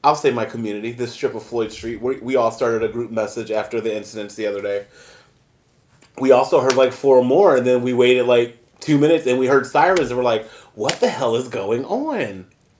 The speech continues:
So, but that's the unsettling part. I, I mean, I still, like, worried or scared? No, but, like, it's unsettling to know that someone out there, like, we all see, like, Law and Order, like, S V U, and, like, all these criminal N C I S, like,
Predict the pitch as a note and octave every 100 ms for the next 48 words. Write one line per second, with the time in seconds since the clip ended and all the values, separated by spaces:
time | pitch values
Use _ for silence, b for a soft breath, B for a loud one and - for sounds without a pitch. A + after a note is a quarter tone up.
0 | _ _ _ _ _ _ _ - - D#3
1 | C3+ B2 B B B B B F3 - B2+
2 | A#2 F3+ A3+ - G#3+ D3 B2 D3 B2+ A#2
3 | G#2+ G2+ G2+ F#2 B2+ C3+ C3+ C#3 C#3+ C#3+
4 | D#3 D3 D#3+ D3 C#3 A#2+ C3+ C#3+ C3+ A#2
5 | - C#3+ D3 C#3 G#2+ B2 A2 G2+ G#2 B2+
6 | A#2+ A#2+ A2+ - b b b b b _
7 | _ _ _ _ _ - F3+ - - D#3
8 | D#3 - D3+ F3+ D#3 C#3 C#3 C3 B2+ -
9 | D#3+ D#3 D3 C3 A#2+ A2 C#3 D3 C3+ A2+
10 | B2 D3+ A#3 A#3 A3+ A#3+ F#3 D3+ - C3+
11 | B2 A2+ A2+ A2+ A2+ A2+ A2 A2 A2 G#2
12 | G2+ - A2+ - A#2 A2 G#2+ G#2 G#2+ G2
13 | G#2+ A2 G#2+ - B2 A2+ A2 G#2 G#2+ G#2
14 | A2 G#2 G#2 G2+ G2 G#2+ G2+